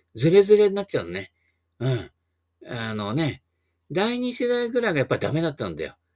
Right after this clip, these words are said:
うん。残念ながら俺、俺らの世代の、俺らのちょっと上の世代なんだよね。あの辺のつなぎがうまくいかなかったので、地味猛量増えちゃったんだけど、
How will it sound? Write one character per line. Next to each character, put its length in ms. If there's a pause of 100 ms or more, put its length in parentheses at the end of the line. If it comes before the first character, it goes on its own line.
(280)
う 220
ん。 40
残 160
念 140
な 100
が 120
ら 80
俺、 220
俺 220
ら 120
の 100
世 140
代 240 (180)
の、 140
俺 160
ら 140
の 100
ち 100
ょ 20
っ 60
と 120
上 120
の 100
世 140
代 160
な 80
ん 40
だ 60
よ 100
ね。 220 (500)
あ 120
の 80
辺 160
の 80
つ 140
な 100
ぎ 120
が 100
う 60
ま 100
く 60
い 60
か 120
な 100
か 80
っ 60
た 120
の 100
で、 240 (220)
地 120
味 140
猛 180
量 140
増 120
え 60
ち 80
ゃ 40
っ 40
た 100
ん 60
だ 80
け 100
ど、 260